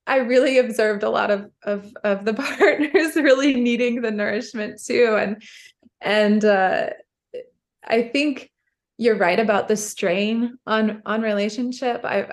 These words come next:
I've witnessed a lot of really intimate moments between, you know, really in, in those, uh, partnerships. And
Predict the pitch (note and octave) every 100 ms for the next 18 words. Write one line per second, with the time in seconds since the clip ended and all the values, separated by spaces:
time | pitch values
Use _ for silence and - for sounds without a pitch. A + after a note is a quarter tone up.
0 | - G3 G3 G#3 G#3 G3+ G#3 G3+ G3 F#3+
1 | G3 G3 G#3+ G#3+ G#3+ F3 F#3+ F#3 F#3+ G#3+
2 | A3+ A3+ - A#3+ - G3+ G#3+ A3 A3 -
3 | _ A3+ G#3 F#3 F#3+ G3+ G3+ G3+ - -
4 | G#3 G#3 - - - G#3 G#3 A3 G#3 -
5 | _ _ _ _ G#3 G3 - - G3 A#3+
6 | C#4+ D#4+ D#4 D#4+ - - F#3 G3 F#3+ F#3
7 | F#3 F3+